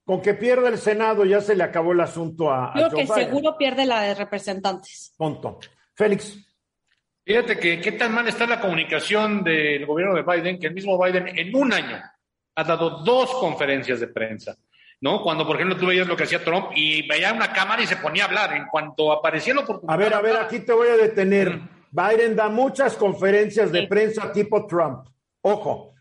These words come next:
Speaker 1: Biden, cada vez que se sube al, al helicóptero, cada vez que baja,
Speaker 3: Mm.
Speaker 1: cada vez que va al, con, algún lado, contesta preguntas.
Speaker 3: Sí.
Speaker 1: O sea,
Speaker 3: Ah.
Speaker 1: porque tú lo estás comparando en ese sentido con Trump,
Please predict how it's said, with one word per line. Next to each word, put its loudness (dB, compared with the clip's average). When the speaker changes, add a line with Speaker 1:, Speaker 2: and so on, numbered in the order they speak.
Speaker 1:
Biden, 0
cada 2
vez 2
que 0
se 0
sube 4
al, 2
al 2
helicóptero, 0
cada 2
vez 2
que 2
baja, -2
Speaker 3:
Mm. -16
Speaker 1:
cada 2
vez 2
que 2
va 2
al, 0
con, 0
algún 0
lado, 0
contesta 0
preguntas. -2
Speaker 3:
Sí. -6
Speaker 1:
O 0
sea, 0
Speaker 3:
Ah. -8
Speaker 1:
porque -6
tú 4
lo 4
estás 0
comparando 0
en 4
ese 0
sentido 2
con -6
Trump, -2